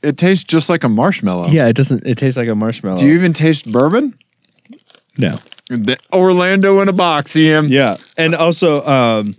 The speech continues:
Speaker 1: Now you never need to go to that city 'cause there you go.
Speaker 2: I've never been a big fan of marshmallows either.
Speaker 1: Okay. All right.
Speaker 2: It just seems like sugar, but with, like, a worse texture.
Speaker 1: You are the person that told me when we were talking about dessert in a restaurant a long time ago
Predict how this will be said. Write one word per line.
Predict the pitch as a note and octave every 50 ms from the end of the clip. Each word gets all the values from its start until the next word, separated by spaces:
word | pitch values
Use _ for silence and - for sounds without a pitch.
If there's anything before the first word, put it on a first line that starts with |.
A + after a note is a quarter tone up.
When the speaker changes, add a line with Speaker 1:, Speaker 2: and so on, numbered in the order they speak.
| _ _ _
Speaker 1:
Now | C#3+ C#3 D3 F3
you | G#3+ G#3+ F#3+
never | E3+ E3+ E3 D#3+ D#3+
need | D#3 E3 D#3+
to | C#3+ B2+
go | C3+ C#3 D3
to | C#3+ C3+
that | B2+ B2+ A#2 A#2
city | - - D3+ - B2+ A2
'cause | - A#2 G#2+ G2+ F#2+ F2 F#2
there | F#2+ G2+ A2
you | A2+ A#2 A#2+
go. | G#2+ F#2+ E2 E2 D#2 - _ _ _
Speaker 2:
I've | B2+ D#3 E3
never | F3+ G#3+ C4+ D4+ D#4 E4+ E4 C#4
been | G3 A3 A3+ A3+
a | G#3 F3
big | C#3+ F#3 F#3+ F3+ -
fan | - - F3+ F3 E3+ D#3+
of | C#3 B2+
marshmallows | C3 C3 B2+ C3 B2+ - - A#2+ G#2 F#2+ F#2+ F#2+ F#2+ G#2+
either. | G2+ F#2 E2+ D#2 D#2 - -
Speaker 1:
Okay. | B2 B2+ A#2+ A#2+ A#2+ G#2+ G#2+ A2+ C3 - - -
All | - G#2+
right. | G2+ G#2 G#2+ B2+ C3+ - _ _ _ _ _ _ _ _ _ _
Speaker 2:
It | - D3+ E3+
just | F3 G3+ F3+ - -
seems | - G#3+ G#3+ G#3 G3+ F#3 E3+
like | F3 E3+ D#3+ D3+ C#3+ - - - _ _ _ _ _ _ _ _ _ _ _ _ _ _ _ _ _ _ _ _ _ _
sugar, | - - - - A3 G#3 G3 F#3+ F#3 F3+ E3+ E3 D#3 C3 D#3
but | D#3 D#3 D3+ D3+ C3+ - D3
with, | D#3+ D3+ C#3 C3+ -
like, | C#3+ D3 C3+ B2+
a | B2 B2
worse | B2 B2 A#2+ B2 B2 A#2+ A2 - -
texture. | - C3 A2+ - - - - - F2+ D#2+ - - _ _ G#3
Speaker 1:
You | F#3 G3+ B3 C#4+
are | C#4 C#4 D4 C#4
the | B3 G#3
person | - G#3+ A3 G3+ - F3
that | D3+ D3+ D3+
told | - E3+ E3 E3 D3+
me | C#3+ C#3+ C3+ C3 B2 A#2+ A#2
when | B2 A2 C#3 C#3 C#3 C3+
we | C3 C3
were | C3 B2+ -
talking | D#3+ C#3+ C#3 C3 C3+
about | B2 B2 A#2+ G#2+
dessert | G2+ A2+ G#2 B2 C3 C#3
in | A2 A#2
a | G#2+
restaurant | A2+ C3 D3+ C#3+ - A#2 G2+ G2
a | G2
long | G2 F#2+ G2 G2
time | - A2 G2+ F#2+
ago | F#2+ G2 F#2+ F#2 G2 G#2+